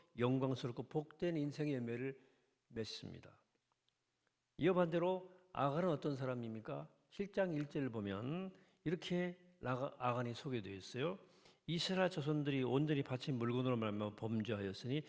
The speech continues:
이는 유다 지파 세라의 증손 삽디의 손자 갈미의 아들 아간이 온전히 바칠 물건을 가졌음이라. 여호와께서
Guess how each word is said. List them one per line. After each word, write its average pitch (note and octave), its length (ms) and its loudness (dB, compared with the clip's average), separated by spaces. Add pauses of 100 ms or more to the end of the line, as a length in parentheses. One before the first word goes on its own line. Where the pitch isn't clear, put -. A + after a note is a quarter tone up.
(220)
이는 G2+ 200 0
유다 A2 220 2
지파 C3 460 -2 (260)
세라의 D3+ 600 2
증손 C3+ 440 0
삽디의 C3 480 -4
손자 A2+ 500 -2
갈미의 G2+ 420 -4
아들 D#3+ 380 -2 (380)
아간이 G#2+ 640 -4 (340)
온전히 B2 380 2
바칠 A2+ 380 0
물건을 A2 500 0
가졌음이라. A2 880 -6 (380)
여호와께서 C3+ 680 -4